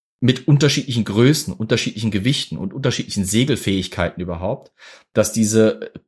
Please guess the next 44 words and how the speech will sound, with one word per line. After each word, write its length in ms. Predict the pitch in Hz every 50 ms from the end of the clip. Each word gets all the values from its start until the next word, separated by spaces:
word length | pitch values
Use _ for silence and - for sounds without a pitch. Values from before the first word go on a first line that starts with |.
| _ _ _
diese 180 | - 107 104 107
Flotte 380 | - - - 123 160 - 151 139
zusammenzuhalten 720 | - 117 107 104 113 120 120 139 - 113 101 92 - 95
extrem 320 | 98 - - - 107 101
schwer 320 | - - - 131 139 113 98
war, 100 | 87 85
weil 120 | 87 90
es 120 | 87 - -
gab 220 | 113 - 95 -
Schiffe, 240 | - 113 104 - 90
die 120 | 95 87
wären 200 | 98 104 110 107
sehr 160 | 104 104 110
mobil 320 | 120 117 107 - 175 233 226
gewesen, 280 | 156 - 180 - -
die 120 | - 87 127
hätten 160 | - - -
auch 200 | - - - -
effektiv 380 | - - 117 - - 117 107 -
kämpfen 320 | - 147 190 185 - 101
können. 240 | - - 82 78 - - - - - -
Aber 200 | - 107 113 107
weil 140 | 120 127 139
sie 80 | 139 127
strikt 260 | - - 170 170 175
in 80 | 131 123
dieser 160 | 113 120 113
Formation 540 | - 117 104 98 92 - - 139 170 190 -
bleiben 200 | 104 95 95 98
mussten, 220 | 104 - - -
in 60 | 110
der 160 | 101 107 -
auch 80 | 95 -
sehr, 240 | - - 117 113 107
sehr 140 | 110 104 98
langsame 380 | 113 151 190 170 143 104 95
Schiffe 260 | 92 - 98 87 95
segelten, 440 | 85 85 90 92 90 95 - 131 127
mussten 260 | 117 120 - - 127
sie 120 | 117 123 117
ihre 200 | 113 110 110 -
eigene 220 | 104 98 131 123
Mobilität 480 | 117 110 - 117 117 - - - 185 -
opfern. 380 | 156 156 - - 82 73 71